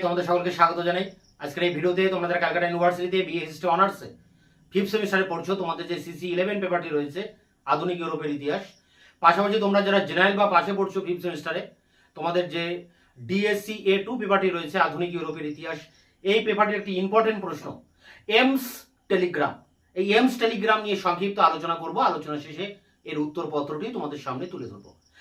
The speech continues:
তার আগে বোর্ডে কি লেখা আছে একবার আমরা দেখে নিই। দেখো, বিএ হিস্ট্রি অনার্স ফিফথ সেম, সিসি ইলেভেন, আহ, জেনারেলদের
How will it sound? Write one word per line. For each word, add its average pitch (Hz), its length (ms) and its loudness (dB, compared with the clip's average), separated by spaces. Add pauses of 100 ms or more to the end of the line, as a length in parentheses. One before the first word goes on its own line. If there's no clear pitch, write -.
(140)
তার 175 160 6
আগে 185 180 4
বোর্ডে 185 220 4
কি 214 140 -2
লেখা 190 200 6
আছে 247 120 0 (100)
একবার 156 240 -2
আমরা 208 140 -2 (340)
দেখে 143 220 -4
নিই। - 120 -16 (800)
দেখো, 185 260 2
বিএ 220 220 4
হিস্ট্রি 233 240 0 (120)
অনার্স 226 240 6 (100)
ফিফথ 220 280 0
সেম, 180 140 4 (460)
সিসি 202 300 -4
ইলেভেন, 196 260 4 (680)
আহ, 160 240 4 (140)
জেনারেলদের 233 480 6